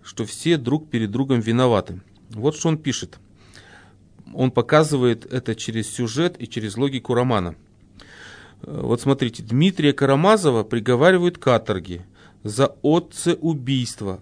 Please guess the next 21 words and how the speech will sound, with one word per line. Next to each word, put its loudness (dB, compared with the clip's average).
которого 2
он 6
не 2
совершал. 0
Он 4
вынужден 4
взять 0
на 0
себя 0
вину 2
своего 2
полубрата 2
лакея 0
Смердякова, -4
то -8
есть -10
лакея -8
Смердяков -8
убил -4
по-настоящему -6
отца. -4